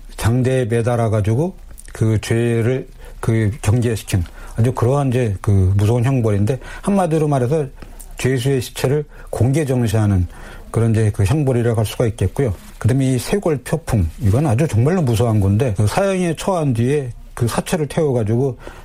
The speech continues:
뼈를 부수어서 바람에 그 날리는 것이다. 왜냐하면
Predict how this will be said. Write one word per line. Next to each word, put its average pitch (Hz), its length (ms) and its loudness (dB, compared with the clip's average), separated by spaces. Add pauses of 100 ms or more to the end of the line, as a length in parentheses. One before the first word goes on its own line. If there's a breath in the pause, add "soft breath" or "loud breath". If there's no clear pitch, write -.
(100)
뼈를 160 320 2
부수어서 120 600 0 (320 loud breath)
바람에 123 420 2
그 101 220 0
날리는 117 400 2
것이다. 92 360 0
왜냐하면 123 540 2